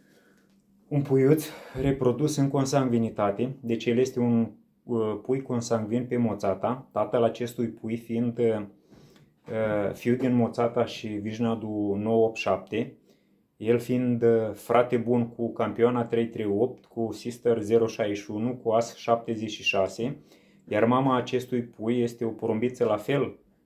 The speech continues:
consanguină pe Moțata, dar în același timp este și nepoată din,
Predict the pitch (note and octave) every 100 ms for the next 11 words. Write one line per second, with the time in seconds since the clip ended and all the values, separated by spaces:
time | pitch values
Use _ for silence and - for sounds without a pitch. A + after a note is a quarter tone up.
0 | _ A#2 G#2+ G2+ A2 G#2+ G#2 D3 B2+ -
1 | A#2+ A2+ G2 G2 G2 A2+ C3 A#2+ A#2 A2+
2 | A2+ A2+ - B2+ B2 - C#3 C3+ - -
3 | - B2 B2+ B2+ A#2+ B2+ A#2+ A#2 B2+ B2
4 | A#2 A#2 B2+